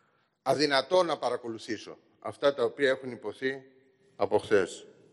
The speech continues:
Πρωθυπουργός ο κύριος Τσίπρας, με την πυκνότατη παρουσία του επί τρεισήμιση χρόνια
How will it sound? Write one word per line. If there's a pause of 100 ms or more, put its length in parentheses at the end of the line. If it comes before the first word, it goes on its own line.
(1500)
Πρωθυπουργός
ο
κύριος
Τσίπρας, (1500)
με
την (840)
πυκνότατη
παρουσία
του
επί
τρεισήμιση
χρόνια